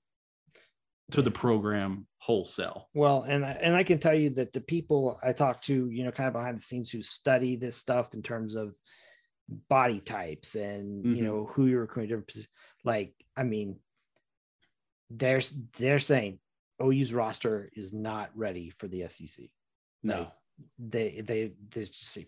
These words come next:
Speaker 2: flat out, these players physically aren't where they need to be. And I, my hope is that I, I,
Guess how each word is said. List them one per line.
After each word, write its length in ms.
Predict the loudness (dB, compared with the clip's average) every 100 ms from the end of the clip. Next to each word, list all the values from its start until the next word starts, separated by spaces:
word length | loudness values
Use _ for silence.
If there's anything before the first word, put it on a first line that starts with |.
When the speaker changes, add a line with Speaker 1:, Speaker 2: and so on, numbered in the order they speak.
| -10
Speaker 2:
flat 320 | -4 2 2
out, 300 | 2 0 -4 _ _ _ _ _ _ -12
these 220 | -4 -4 -4
players 580 | 0 2 4 2 -2 -2 4
physically 640 | 6 4 -4 -8 -8 -10 _ _ _ _ -2
aren't 260 | -2 -2 -2
where 120 | -2
they 140 | -2
need 240 | -6 -8 -8
to 60 |
be. 340 | -8 -8 -10 _ _ _ _ _ _ _ -10
And 160 | -6 -6
I, 60 | -10 _ _ _ _ -6
my 320 | 0 4 6
hope 240 | 6 6 4
is 160 | 0
that 180 | -2 -4 _ _ _ 0
I, 120 | 0 0
I, 280 | -2 -2